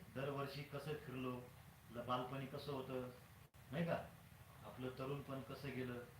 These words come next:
आपलं आयुष्य कसं गेलं, आता इथून पुढचं आयुष्य आपलं कसं चाललं पाहिजे, ग्रह आपल्या कुटुंबावर अनुकूल राहिले पाहिजे,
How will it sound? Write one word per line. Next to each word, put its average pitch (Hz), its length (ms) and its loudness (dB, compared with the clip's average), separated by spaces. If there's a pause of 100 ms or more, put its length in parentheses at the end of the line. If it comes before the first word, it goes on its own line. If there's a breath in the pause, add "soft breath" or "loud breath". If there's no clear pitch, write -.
आपलं 117 200 -2
आयुष्य 127 300 0
कसं 143 260 0
गेलं, 123 320 0
आता 131 160 -2
इथून 123 340 0
पुढचं 131 280 -2
आयुष्य 131 280 2
आपलं 123 180 0
कसं 127 260 -4
चाललं 123 300 2
पाहिजे, 110 400 -4 (680)
ग्रह 120 180 2
आपल्या 127 300 4 (240)
कुटुंबावर 127 420 2
अनुकूल 123 420 0
राहिले 117 200 2
पाहिजे, 110 280 -2